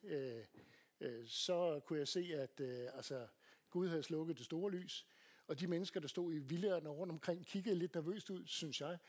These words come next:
af vinduerne, og tænkte, er der en religiøs fanatiker, der endnu er væltet om på græsset derude? Op på selve alterbordpladen, så var der et lille firkløver, og i den havde der samlet sig regnvand.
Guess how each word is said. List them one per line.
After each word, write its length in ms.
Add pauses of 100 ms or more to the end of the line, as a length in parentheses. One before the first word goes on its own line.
(200)
af 100
vinduerne, 440
og 60
tænkte, 300 (1700)
er 140
der 180
en 140
religiøs 420
fanatiker, 540
der 240
endnu 320
er 120
væltet 340
om 140
på 80
græsset 420
derude? 360 (1300)
Op 240
på 160
selve 400
alterbordpladen, 840
så 120
var 140
der 100
et 80
lille 240
firkløver, 600 (280)
og 140
i 40
den 200
havde 180
der 80
samlet 340
sig 180
regnvand. 420